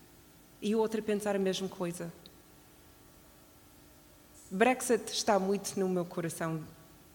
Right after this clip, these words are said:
já há muito tempo, porque tenho imensos, imensos amigos lá e tenho uma filha lá, basicamente.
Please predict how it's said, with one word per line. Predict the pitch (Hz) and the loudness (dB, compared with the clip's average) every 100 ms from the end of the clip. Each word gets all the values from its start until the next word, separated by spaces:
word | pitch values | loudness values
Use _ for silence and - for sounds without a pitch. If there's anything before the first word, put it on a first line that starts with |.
| - 170 | -12 -6
já | 175 208 | 2 2
há | |
muito | 202 185 - | 2 -2 -4
tempo, | - 165 175 | -6 -4 -6
porque | 175 170 | -8 -6
tenho | 175 185 175 180 | -4 -4 -2 -2
imensos, | 180 185 220 208 - | -2 0 0 -2 -6
imensos | 190 185 190 185 170 170 | -6 -4 -4 -6 -8 -2
amigos | 175 175 165 165 | 0 -2 -4 -6
lá | 170 165 | -6 -6
e | |
tenho | 165 180 175 | -6 -6 -4
uma | 175 170 | -4 -4
filha | 175 180 156 | -4 -2 -2
lá, | 156 160 | -2 -2
basicamente. | 151 160 - - 160 147 147 | -4 -6 -8 -12 -8 -8 -8